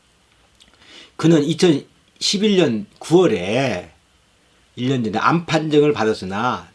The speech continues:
너무 늦게 발견되었고 부위가 아주 어려운 곳이어서 서울대병원에서조차 수술을 권하지 않았습니다. 그는 누구보다도 건강을, 관리를 잘한 사람이었죠.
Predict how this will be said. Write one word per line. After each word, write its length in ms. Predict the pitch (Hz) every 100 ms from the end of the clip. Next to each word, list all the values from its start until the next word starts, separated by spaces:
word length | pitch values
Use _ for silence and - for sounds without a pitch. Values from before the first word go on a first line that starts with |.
| -
너무 380 | 135 185 185 147
늦게 460 | 135 - 165 139
발견되었고 1160 | - 113 131 113 90 87 - 92 110 156 - _ _ - - - _
부위가 420 | - 165 165 127
아주 240 | 135 160 -
어려운 420 | 113 127 170 170
곳이어서 720 | 143 110 110 98 101 117 127
서울대병원에서조차 1300 | 101 - 190 185 180 151 135 139 117 117 - 147 165 151
수술을 420 | - - 170 160
권하지 400 | - 101 101 131
않았습니다. 760 | 135 92 87 85 85 95 87 _ _ _ _ _ _ _ _ - - - _
그는 380 | - 185 170 117
누구보다도 560 | 185 247 226 208 170
건강을, 500 | 151 147 180 196 170
관리를 540 | - 135 143 147 139 143
잘한 300 | - 139 143
사람이었죠. 960 | 131 127 104 90 - 90 110 123 -